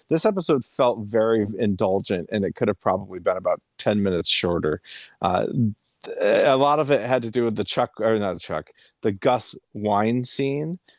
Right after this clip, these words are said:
uh, with the wine sommelier at the restaurant, which ends up being the last appearance of Gus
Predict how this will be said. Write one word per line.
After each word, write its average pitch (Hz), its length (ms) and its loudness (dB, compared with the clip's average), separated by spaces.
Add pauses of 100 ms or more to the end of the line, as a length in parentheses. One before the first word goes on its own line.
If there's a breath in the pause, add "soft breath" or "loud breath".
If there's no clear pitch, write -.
(180 soft breath)
uh, 95 180 0
with 104 180 0
the 104 120 2
wine 104 320 0
sommelier 107 560 0
at 107 80 -2
the 104 80 -4
restaurant, 101 640 0
which 107 240 0 (1000 soft breath)
ends 175 220 4
up 240 160 0
being 185 400 -2
the 135 120 2
last 131 420 0
appearance 156 420 -6
of 107 180 -8
Gus 131 540 0